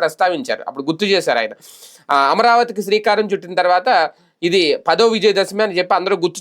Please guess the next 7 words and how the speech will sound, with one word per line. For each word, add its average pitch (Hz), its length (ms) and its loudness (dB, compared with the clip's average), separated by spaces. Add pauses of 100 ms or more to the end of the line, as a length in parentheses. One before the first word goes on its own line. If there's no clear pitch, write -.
చేసుకున్నారు. 123 460 -2 (360)
కాకపోతే 226 460 2 (220)
అక్కడ 170 380 2
ప్రధానంగా 226 480 0 (120)
ఏంటి, 202 240 -4 (240)
వాళ్ళకి 160 300 0
ఇస్తానన్న 208 420 0